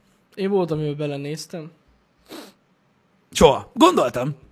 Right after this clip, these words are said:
Speaker 1: De
Speaker 2: Ami-,
Speaker 1: amúgy annyira nem
Speaker 2: de ez
Speaker 1: volt.
Speaker 2: egyáltalán nem, ez egyáltalán nem gáz,
Speaker 1: Ja.
Speaker 2: hogy soha, de amúgy egyébként kibaszott jó. Ha van olyan film,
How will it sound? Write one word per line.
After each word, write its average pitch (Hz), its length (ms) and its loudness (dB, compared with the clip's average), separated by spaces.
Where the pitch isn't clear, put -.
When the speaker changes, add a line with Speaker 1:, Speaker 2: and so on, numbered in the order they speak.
Speaker 1:
De 180 220 -6
Speaker 2:
Ami-, 277 180 8
Speaker 1:
amúgy 202 160 2
annyira 202 320 -2
nem 151 200 -4
Speaker 2:
de 190 80 6
ez 220 60 4
Speaker 1:
volt. 339 120 2
Speaker 2:
egyáltalán 202 300 4
nem, - 100 -8
ez 185 120 2
egyáltalán 190 300 6
nem 160 100 -4
gáz, 135 440 -4
Speaker 1:
Ja. 151 220 -16
Speaker 2:
hogy 175 140 2
soha, 131 460 0
de 170 140 4
amúgy 233 380 6
egyébként 185 340 0
kibaszott 156 380 -2
jó. 156 200 -8
Ha 160 140 2
van 262 160 6
olyan 202 200 0
film, 196 360 -2